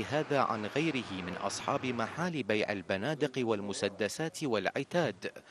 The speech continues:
فهم يشكون ضعف الإقبال ولهيب أسعار الأسلحة بأنواعها بسبب قرار منع استيراد المسدسات وتخصيص خمس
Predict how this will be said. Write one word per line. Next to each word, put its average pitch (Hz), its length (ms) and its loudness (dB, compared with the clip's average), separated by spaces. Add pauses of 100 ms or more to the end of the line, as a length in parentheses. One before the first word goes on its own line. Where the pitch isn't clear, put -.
(340)
فهم 98 340 2
يشكون 107 540 0
ضعف 104 340 2
الإقبال 127 720 0
ولهيب 104 480 0
أسعار 131 580 2 (100)
الأسلحة 98 680 -6
بأنواعها 107 1040 0 (500)
بسبب 92 420 -2
قرار 98 480 0
منع 113 280 0
استيراد 107 560 0
المسدسات 104 920 -2
وتخصيص 120 680 -2
خمس 170 440 -4